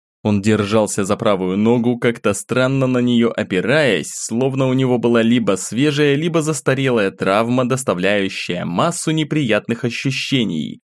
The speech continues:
И если это так, то этим нужно пользоваться. Но я не успел. Он опять замахнулся и здоровой ногой ударил меня в область живота. В этот раз было не так больно.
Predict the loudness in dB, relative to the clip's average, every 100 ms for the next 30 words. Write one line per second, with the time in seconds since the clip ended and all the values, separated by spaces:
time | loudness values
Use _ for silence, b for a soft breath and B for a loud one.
0 | _ 2 4 4 0 0 -6 0 0 2
1 | -2 -8 0 0 0 -6 _ 2 4 2
2 | 2 2 4 2 0 -2 2 0 2 -2
3 | -4 -6 -8 -8 _ _ _ _ _ -10
4 | -6 -4 -4 0 2 4 2 2 0 -4
5 | -6 -6 -4 -6 -12 _ _ -2 2 2
6 | 2 2 2 -2 0 0 2 2 0 -2
7 | 0 -4 0 2 2 2 0 -2 0 0
8 | 0 -2 0 2 2 2 0 0 0 0
9 | 0 -2 -2 -4 0 2 2 0 -2 -8
10 | _ _ _ _ _ -12 -4 0 0 2
11 | 0 2 2 2 2 -2 -2 0 2 2
12 | 2 2 -2 _ 0 0 -4 -2 -2 -2
13 | -4 -8 -12